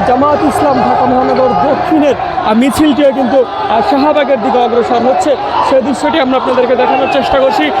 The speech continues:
মিছিলের নেতৃত্ব দিয়েছেন আমিরা জামাত ডক্টর শফিকুর রহমান, এছাড়াও ঢাকা মহানগর দক্ষিণের সভাপতি নুরুল ইসলাম বুলবুল সহ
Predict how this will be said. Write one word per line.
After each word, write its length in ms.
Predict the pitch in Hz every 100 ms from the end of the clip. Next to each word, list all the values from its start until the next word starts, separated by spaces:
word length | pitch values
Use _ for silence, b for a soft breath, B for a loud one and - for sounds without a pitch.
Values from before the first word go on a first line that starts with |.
| - -
মিছিলের 520 | 240 277 311 302 269
নেতৃত্ব 440 | 254 240 262 214 262
দিয়েছেন 420 | 262 247 269 262 - - - - -
আমিরা 240 | 240 262 269
জামাত 320 | 262 254 294 - 240
ডক্টর 220 | 226 247 -
শফিকুর 360 | 285 285 277
রহমান, 320 | 262 254 277 247 - -
এছাড়াও 460 | 403 - 302 302 277
ঢাকা 360 | 208 233 262 254
মহানগর 460 | 240 254 247 254 220 - - - -
দক্ষিণের 460 | 254 - 311 285 220 262
সভাপতি 520 | 247 247 254 269 247 - - - - -
নুরুল 280 | 233 285 285
ইসলাম 340 | 240 285 240
বুলবুল 340 | 226 269 294 285
সহ 300 | 294 262